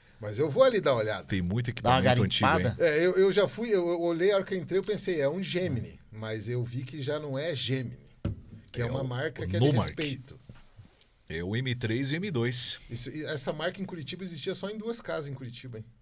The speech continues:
Speaker 1: Mil duzentos e cinquenta e no P B dois.
Speaker 2: Era, era.
Speaker 1: Só as únicas casas que tinham um mixer Numark.
Speaker 2: O Numark. Que o restante era Gemini.
Speaker 1: Porque pense na fortuna que era essa marca aqui em Curitiba.
Speaker 2: Era. Era caríssimo. Porque
Speaker 1: É.
Speaker 2: não tinha o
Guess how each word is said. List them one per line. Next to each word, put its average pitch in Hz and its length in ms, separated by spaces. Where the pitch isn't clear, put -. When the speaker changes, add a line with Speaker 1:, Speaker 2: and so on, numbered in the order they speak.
Speaker 1:
Mil 127 160
duzentos 147 380
e - 80
cinquenta 139 420
e 160 80
no 160 80
P 165 120
B 156 120
dois. 92 440
Speaker 2:
Era, 76 320
era. - 160
Speaker 1:
Só 131 140
as 131 180
únicas 226 300
casas 190 180
que 220 140
tinham 220 260
um 262 160
mixer 220 340
Numark. 160 360
Speaker 2:
O 101 100
Numark. 95 460
Que - 100
o 101 40
restante 104 420
era 123 100
Gemini. 101 380
Speaker 1:
Porque 131 320
pense 165 480
na 220 140
fortuna 262 680
que 127 180
era 131 140
essa 123 160
marca 131 340
aqui 120 160
em - 20
Curitiba. 101 340
Speaker 2:
Era. 71 140
Era 76 260
caríssimo. 101 640
Porque 101 200
Speaker 1:
É. - 20
Speaker 2:
não 180 120
tinha 160 360
o 113 520